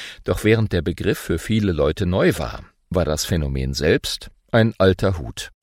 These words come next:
Die Idee immersiver Online-Welten machte im Tech-Futurismus bereits länger die Runde, als viele Millennials am Leben waren.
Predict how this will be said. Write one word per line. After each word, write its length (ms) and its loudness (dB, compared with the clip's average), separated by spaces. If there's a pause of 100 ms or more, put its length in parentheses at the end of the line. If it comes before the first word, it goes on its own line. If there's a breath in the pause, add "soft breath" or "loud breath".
Die 200 0
Idee 480 6
immersiver 680 4
Online-Welten 840 2
machte 280 2
im 220 -4
Tech-Futurismus 920 0
bereits 460 0
länger 300 4
die 120 -2
Runde, 540 4
als 260 -2
viele 280 0
Millennials 640 4
am 160 2
Leben 320 -2
waren. 380 -10